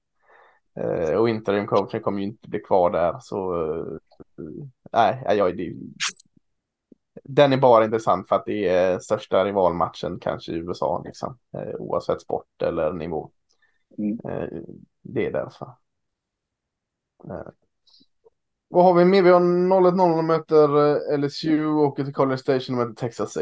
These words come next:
Speaker 1: and M. Behöver inte prata om så mycket, inte så mycket rivaliteter heller, men det är mest att L S U måste vinna den. Det känns väl som de gör det mot Texas A and M nu, som inte har något för sig.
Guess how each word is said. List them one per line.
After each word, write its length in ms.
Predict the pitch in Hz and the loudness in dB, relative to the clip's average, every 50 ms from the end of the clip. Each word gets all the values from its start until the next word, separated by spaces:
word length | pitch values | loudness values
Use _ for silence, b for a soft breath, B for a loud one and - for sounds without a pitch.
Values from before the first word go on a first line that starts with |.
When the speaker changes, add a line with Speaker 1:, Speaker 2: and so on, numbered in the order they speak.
| 78 | -4
Speaker 1:
and 140 | 78 87 - - | -4 -6 -4 2
M. 400 | - 151 156 151 151 147 143 139 | 6 8 8 8 8 6 6 6
Behöver 160 | 139 139 135 | 4 4 2
inte 140 | 135 120 123 | 2 -2 0
prata 240 | 123 139 127 120 117 | 0 0 2 2 0
om 60 | 113 | -2
så 80 | 120 131 | -2 -2
mycket, 320 | 127 123 127 _ - 123 | -4 -4 -6 _ -2 -2
inte 180 | 120 123 123 - | -2 -2 -2 -4
så 80 | - | -6
mycket 200 | 123 120 120 120 | -4 -2 -2 -2
rivaliteter 840 | 120 113 107 110 117 - - - - - 143 123 120 127 - - 131 | 0 0 0 0 -2 -4 -12 -16 -14 -10 -6 -4 -4 -4 -2 0 2
heller, 260 | 131 123 120 120 120 120 | 4 4 4 4 2 2
men 100 | 120 120 | 2 0
det 60 | 120 | 0
är 40 | 117 | 0
mest 160 | 120 120 - | -2 -2 -4
att 120 | 113 - | -2 0
L 120 | 107 110 110 | 0 0 0
S 160 | 107 - - | -2 -4 -4
U 200 | 110 107 107 - - - | -4 -4 -6 -8 -10 -8
måste 360 | - 120 120 120 - - 104 | -6 -6 -6 -6 -6 -8 -6
vinna 340 | 104 104 107 107 101 101 104 | -6 -4 -4 -2 0 2 4
den. 160 | 117 127 127 | 4 2 0
Det 60 | 113 | -2
känns 220 | - - 90 - - | -2 -4 -4 -2 -4
väl 80 | 87 | -6
som 160 | - - 90 | -6 -6 -4
de 220 | 87 85 90 95 - _ | -4 -4 -6 -8 -12 _
gör 420 | - 90 87 87 101 107 104 92 | -2 0 2 4 6 6 6 4
det 140 | 95 87 90 | 2 0 -4
mot 140 | 87 87 - | -4 -6 -8
Texas 340 | - 90 90 - 101 - | -8 -8 -8 -8 -8 -6
A 40 | - | -6
and 100 | 90 90 | -6 -4
M 160 | 85 85 90 | -4 -6 -6
nu, 120 | 90 90 87 | -6 -8 -8
som 180 | - - 85 | -8 -8 -8
inte 180 | 90 92 90 - | -8 -8 -8 -6
har 100 | 98 98 | -6 -4
något 400 | 87 82 87 - _ _ - - - | -4 -4 -6 -8 _ _ -20 -8 -2
för 180 | - 95 87 | 0 0 0
sig. 240 | - - - 92 95 | 0 -2 -6 -8 -8